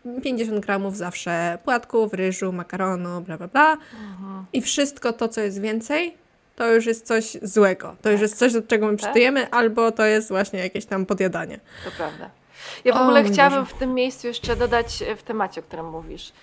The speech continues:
Speaker 2: e, wszystkim, którzy nas słuchają i którzy patrzą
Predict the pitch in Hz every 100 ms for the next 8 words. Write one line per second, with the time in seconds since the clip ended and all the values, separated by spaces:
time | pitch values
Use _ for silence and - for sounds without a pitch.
0 | _ _ - 202 196 - 247 - 233 -
1 | 208 202 190 - 208 - 160 156 165 -
2 | _ _ _ _ _ _ _ _ _ 226
3 | 185 - 208 185 190 175 175 214 190 -
4 | 196 170 170